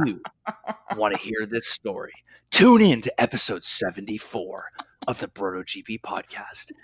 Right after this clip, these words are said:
At eighty-three minutes in, you will find out what happens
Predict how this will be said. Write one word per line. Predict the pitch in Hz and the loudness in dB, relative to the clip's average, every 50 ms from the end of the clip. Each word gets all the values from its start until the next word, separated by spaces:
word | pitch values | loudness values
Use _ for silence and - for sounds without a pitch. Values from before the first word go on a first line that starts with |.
| - - _ - | -20 -18 _ -8
At | 110 107 - - | -8 -6 -6 -6
eighty-three | 107 104 104 104 107 107 - - 110 110 110 107 | -6 -6 -6 -6 -8 -12 -12 -10 -6 -6 -6 -6
minutes | - 110 107 107 - - - - | -6 -8 -8 -8 -10 -10 -8 -8
in, | 104 107 104 101 _ _ - - - _ _ _ _ _ | -8 -10 -12 -18 _ _ -20 -20 -20 _ _ _ _ _
you | 110 101 | -8 -6
will | 101 98 95 | -6 -6 -6
find | - - - 95 90 92 95 98 98 | -6 -6 -6 -6 -6 -6 -6 -6 -6
out | 98 - - - - - 107 - - - - - - - _ - - - | -4 -4 -6 -6 -8 -8 -8 -8 -8 -8 -14 -20 -20 -20 _ -18 -18 -14
what | - 101 104 95 98 107 - - | -8 -2 0 0 0 0 -2 -4
happens | - - - - - - - - 95 120 117 - - - - | -2 0 0 0 -2 -2 -6 -10 -14 -12 -12 -10 -8 -8 -8